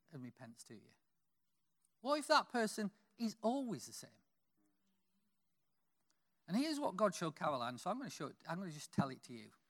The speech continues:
just the same. There is justice. When you hand somebody over to God, you pray for them that they will, uh,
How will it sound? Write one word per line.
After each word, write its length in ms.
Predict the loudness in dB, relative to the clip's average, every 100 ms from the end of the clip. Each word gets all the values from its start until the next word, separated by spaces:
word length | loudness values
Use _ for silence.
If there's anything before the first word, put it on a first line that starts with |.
| _
just 180 | -14 -12
the 80 | -14
same. 160 | -18 -20 _ _ _ _ _ _ _ _ _ _ _ _ -2
There 220 | 0 4
is 200 | 2 2
justice. 680 | -2 -2 -4 -8 -10 -12 -14 _ _ _ _ _ _ _ _ _ _ _ _ _ _
When 200 | 2 2
you 280 | 4 2 2 -8 _ _ 0
hand 320 | 4 6 4
somebody 680 | 2 0 0 2 4 4 4
over 260 | 2 0 -4
to 160 | -8
God, 240 | -2 -2 -2
you 120 | -4 -4 _ -10
pray 260 | -4 -2 -2
for 220 | -4 -2
them 200 | -2 -2 -6
that 180 | -10 -8
they 200 | -4 -4
will, 320 | 0 0 -2 -6 _ _ _ _ _ -6
uh, 160 | -6